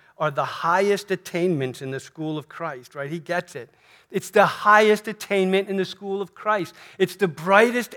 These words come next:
evidence that he is indeed your master, is that you're like him. He said, "Come to me and learn of me." And what are you gonna learn there? He says, "For I'm gentle and I'm humble." That's what you're gonna learn in the school of Christ,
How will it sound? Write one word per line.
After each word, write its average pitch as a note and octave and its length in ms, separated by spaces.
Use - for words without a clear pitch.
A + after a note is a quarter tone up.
evidence F#3+ 540
that G3+ 120
he A3 160
is F#3+ 100
indeed G#3 460
your G3 140
master, G#3+ 680
is G#3 160
that A3+ 180
you're A3 160
like A3+ 360
him. A2+ 260
He A3 100
said, G#3+ 220
"Come B3+ 300
to - 120
me D#3 160
and E3+ 140
learn A#3 260
of B2+ 100
me." A#2+ 240
And F3 100
what G3+ 140
are - 20
you G#3+ 80
gonna G#3+ 160
learn G#3+ 300
there? A#2+ 140
He C#3+ 60
says, E3+ 220
"For G3 180
I'm G3 160
gentle G3+ 460
and C#3 100
I'm C#3+ 100
humble." D3+ 420
That's - 180
what - 160
you're B3 80
gonna A#3 240
learn G#3+ 220
in C3+ 100
the D3+ 80
school G#3 340
of F#3 140
Christ, - 540